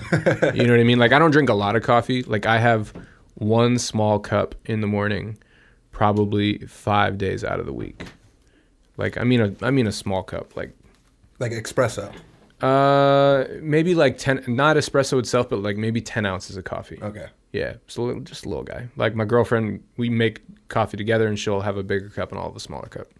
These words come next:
Speaker 1: Mm.
Speaker 2: On day, like, I didn't have coffee this morning.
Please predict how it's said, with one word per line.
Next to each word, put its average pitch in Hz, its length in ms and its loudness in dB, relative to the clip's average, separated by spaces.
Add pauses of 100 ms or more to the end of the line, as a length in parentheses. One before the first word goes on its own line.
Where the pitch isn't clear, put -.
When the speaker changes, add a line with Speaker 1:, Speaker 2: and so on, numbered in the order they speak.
(140)
Speaker 1:
Mm. 104 180 -16 (2250)
Speaker 2:
On 120 220 2
day, 123 220 6
like, 117 160 4
I 131 40 6
didn't 127 140 4
have 107 100 -2
coffee 98 260 -2
this 95 140 -10
morning. - 240 -12